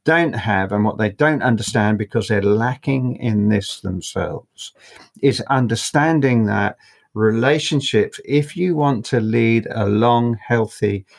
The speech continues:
happy life, it's all about relationships.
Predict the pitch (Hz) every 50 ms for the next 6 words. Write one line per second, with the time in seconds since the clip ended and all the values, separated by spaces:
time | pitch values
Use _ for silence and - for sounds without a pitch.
0 | _ _ _ - 117 107 - - 117 107 101 95 92 90 90 90 90 110 131 131
1 | - _ _ _ _ _ _ _ _ - 123 117 107 - - - 123 135 127 120
2 | 120 104 - 107 104 95 - 107 101 90 98 101 98 98 - - 95 - - -
3 | 76 69 - _ - - - -